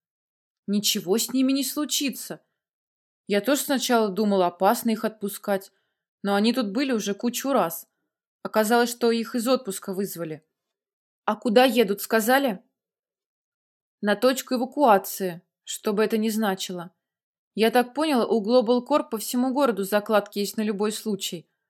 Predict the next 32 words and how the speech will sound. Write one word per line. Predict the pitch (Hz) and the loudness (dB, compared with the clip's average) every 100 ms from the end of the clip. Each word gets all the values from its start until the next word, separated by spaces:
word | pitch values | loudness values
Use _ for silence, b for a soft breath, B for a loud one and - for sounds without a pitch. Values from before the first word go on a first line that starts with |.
| - | -2
Они | 190 214 269 285 | 0 2 0 -2
те | 339 269 | 0 0
еще | 269 311 | -2 -4
продуманы». | 262 220 196 240 226 175 160 - _ | -2 -2 0 0 0 -2 -6 -14 _
Леонидыч | 190 208 220 254 214 180 | -2 2 2 0 -2 -2
закинул | 214 214 226 214 | -2 -2 -4 -2
фал | 240 226 | 2 2
за | 208 214 | 0 -6
спину | - 262 285 220 | -8 -8 -4 -4
и | - 214 | -4 -2
развел | 208 196 214 | -2 -4 -4
руки. | 208 190 - 156 _ _ _ _ _ _ _ | -4 -6 -8 -20 _ _ _ _ _ _ _
«Астрид, | - 240 240 240 247 | 2 2 2 -4 -6
кстати, | - 254 240 240 | -2 0 0 0
просил | 233 233 233 247 | -2 -2 -2 -6
тебе | 240 226 233 | -4 -4 -4
передать | 240 233 233 233 | -2 -2 0 -2
привет, | 240 254 285 320 - | -4 -4 -2 -4 -8
поцелуй | 196 - 233 254 | -10 -6 -6 -6
и | - 202 | -4 -4
обнимашки. | 202 220 214 185 185 - 180 _ _ _ _ _ _ - | -2 0 0 0 -2 -10 -16 _ _ _ _ _ _ -2
Так | 202 | -2
что, | - - | -2 -4
если | 226 226 196 | -2 -4 -6
тебе | 233 202 233 | -4 0 2
от | |
этого | 226 220 220 | 0 -4 -6
станет | - 220 214 220 | -2 -2 -4 -4
легче, | 247 320 - 202 180 _ _ | -4 -4 -6 -8 -10 _ _
то | - 196 226 | -2 0 0
иди | 196 226 | -2 0
обниму». | 247 233 277 240 214 220 | 0 0 0 0 -2 -6